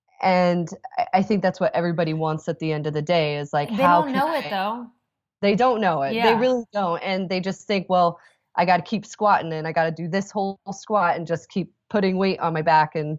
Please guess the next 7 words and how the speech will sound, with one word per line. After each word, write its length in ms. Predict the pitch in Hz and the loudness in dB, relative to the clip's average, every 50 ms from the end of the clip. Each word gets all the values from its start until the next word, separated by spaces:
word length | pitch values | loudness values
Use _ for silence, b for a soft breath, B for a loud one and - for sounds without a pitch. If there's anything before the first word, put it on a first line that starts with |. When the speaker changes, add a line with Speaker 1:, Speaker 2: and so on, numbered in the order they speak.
| _ | _
Speaker 1:
keep 180 | - - 190 - | -6 -6 -4 -2
going." 260 | - 214 185 175 165 165 | 0 0 2 2 0 0
And, 180 | 160 151 156 160 b b b b b b b | -2 -4 -6 -8 b b b b b b b
and 340 | 190 185 180 170 170 170 - _ _ _ _ _ _ _ _ _ _ _ - 208 - _ _ _ | 2 2 2 0 -2 -6 -10 _ _ _ _ _ _ _ _ _ _ _ -20 -20 -20 _ _ _
it, 260 | - 190 185 165 - _ _ _ b b b b b b b b b _ _ _ _ _ _ _ _ | -4 -4 -4 -4 -6 _ _ _ b b b b b b b b b _ _ _ _ _ _ _ _
<laughs> 320 | - - - 254 - - - | -12 -6 -4 -4 -4 -2 2
and 320 | 196 196 196 190 196 196 | 2 4 4 2 0 -2